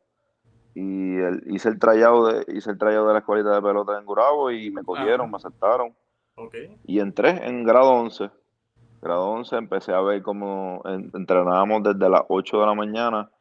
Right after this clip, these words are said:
Speaker 1: hasta las once de la tarde. Y a la una de la tarde estudiábamos hasta las cinco de la tarde en la
Speaker 2: Ok.
Speaker 1: escuelita. Entonces empezó ahí el, el, como que empezar a ver cómo ese año vi el draft de,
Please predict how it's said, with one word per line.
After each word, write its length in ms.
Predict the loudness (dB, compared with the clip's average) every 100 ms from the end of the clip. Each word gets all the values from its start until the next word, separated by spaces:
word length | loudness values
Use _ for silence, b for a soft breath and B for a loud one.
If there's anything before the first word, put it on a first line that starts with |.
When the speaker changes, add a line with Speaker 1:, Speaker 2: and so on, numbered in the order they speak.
| _ _ -14
Speaker 1:
hasta 220 | -6 -2
las 100 | 0
once 180 | -2 0
de 20 | 2
la 60 | 6
tarde. 360 | 4 2 -4 -8 _ _ _ _ _ _
Y 140 | -4 -2
a 60 |
la 120 | 0
una 160 | -2 -2
de 40 | -2
la 100 | 0
tarde 420 | 0 -2 -6 -8 _
estudiábamos 680 | -20 -12 -6 -2 -2 -2 -4
hasta 160 | -4 -4
las 140 | -4
cinco 240 | -6 -8 0
de 60 |
la 60 | 0
tarde 300 | 0 -4 -8 _ _ _ _ _
en 180 | -12 -10
la 100 | -10
Speaker 2:
Ok. 60 | -8
Speaker 1:
escuelita. 480 | -2 -2 0 -4 -8 _ _ _ _ -12
Entonces 1080 | -10 -6 -6 -6 0 2 4 2 2 -2 -4
empezó 440 | -8 -2 0 6 6
ahí 260 | 6 6
el, 340 | 6 4 2 0
el, 520 | 0 0 -2 -2 -4 _ _ _ _ _ _
como 300 | -6 -2 0
que 100 | 2
empezar 460 | 2 0 0 4 6
a 80 | 6
ver 180 | 4
cómo 720 | 0 -4 -4 -4 -2 -2 -2 -4
ese 200 | -2 -2
año 260 | 0 -2
vi 300 | -2 -2 0 0
el 180 | -2
draft 300 | 0 2 2 -2 _
de, 560 | -8 -6 -4 -4 -8